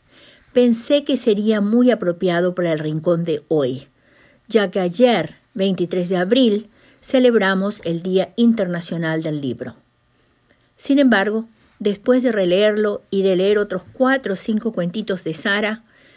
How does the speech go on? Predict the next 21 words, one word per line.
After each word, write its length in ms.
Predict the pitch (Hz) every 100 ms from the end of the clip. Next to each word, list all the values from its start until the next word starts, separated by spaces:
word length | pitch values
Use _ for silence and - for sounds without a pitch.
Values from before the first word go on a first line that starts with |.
| _ -
de 320 | 196 202 214
este 300 | 233 226 240
y 380 | 226 - 196 190
de 100 | 180
otros 340 | 196 208 175
libros, 540 | 214 202 196 202 226 - _ _ _ -
decidí 680 | 233 226 - 240 254 294
que 200 | 302 240
el 120 | 214 220
más 280 | 262 269
apropiado 800 | 294 233 214 202 196 151 123 131 - _ _ _ _
y 140 | 233 220
que 160 | 226
seguro 440 | - 226 233 220 180
les 340 | 170 180 -
iba, 500 | - 247 220 156 - - -
les 300 | 208 214 196
va 440 | 202 208 190 151 -
a 80 | 180
gustar 520 | 185 185 - 165 160
más 540 | 180 202 147 - -